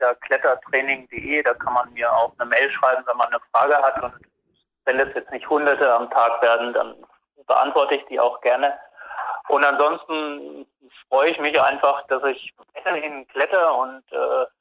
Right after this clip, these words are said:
so wie manche ältere fränkische Kletterer, die ich kenne, die achtzig sind und immer noch begeistert klettern, hoffe ich, dass ich das dann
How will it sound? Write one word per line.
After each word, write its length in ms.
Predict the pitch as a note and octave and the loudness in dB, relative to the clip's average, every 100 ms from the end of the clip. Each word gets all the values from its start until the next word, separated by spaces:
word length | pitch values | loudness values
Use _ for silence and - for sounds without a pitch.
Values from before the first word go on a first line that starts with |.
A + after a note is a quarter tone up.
| _ _ _ _ - _ | _ _ _ _ -20 _
so 220 | C#3 C#3+ C#3 | -2 -2 0
wie 100 | C3+ | 0
manche 600 | B2+ C#3+ D#3 C#3+ C3+ B2+ - | 0 0 2 2 2 0 -4
ältere 580 | - D3+ F3+ D#3+ C#3+ C3+ - - - | 0 2 2 2 4 2 -2 -16 -8
fränkische 400 | - C#3 D#3 D3+ | -2 0 0 -2
Kletterer, 440 | C#3 C#3 C3+ D3 C3+ | -2 -2 0 2 0
die 160 | C3 | -2
ich 100 | C3+ | -8
kenne, 260 | - D3 D#3 | 0 0 0
die 200 | C3+ B2+ | -4 0
achtzig 400 | C#3+ - - D3 - | 0 0 -4 -6 -2
sind 200 | C3+ C#3 | -4 -4
und 160 | B2+ | -6
immer 180 | C#3 C#3+ | 0 2
noch 200 | C3+ - | 2 0
begeistert 500 | A#2+ A2 A2+ C#3 C3 | 0 0 2 0 -2
klettern, 320 | - C3+ C3+ | 0 0 2
hoffe 200 | B2 - | 0 -2
ich, 80 | - | -4
dass 140 | B2+ C3+ | -6 -8
ich 120 | B2+ | -8
das 100 | B2 - | -10 -4
dann 220 | B2 A#2+ | -2 -2